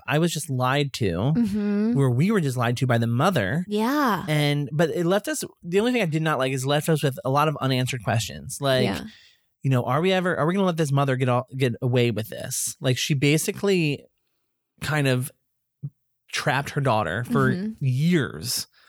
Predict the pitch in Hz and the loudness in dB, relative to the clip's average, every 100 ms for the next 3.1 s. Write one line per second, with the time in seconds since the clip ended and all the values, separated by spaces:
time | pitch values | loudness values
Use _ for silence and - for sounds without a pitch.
0 | - - - _ 160 147 139 135 131 101 | -20 -20 -20 _ 0 2 4 2 0 -2
1 | 123 185 - _ _ - _ _ _ _ | -2 -4 -8 _ _ -20 _ _ _ _
2 | - 135 160 190 202 143 139 147 113 107 | -2 0 2 2 0 0 0 2 2 0
3 | 180 | -2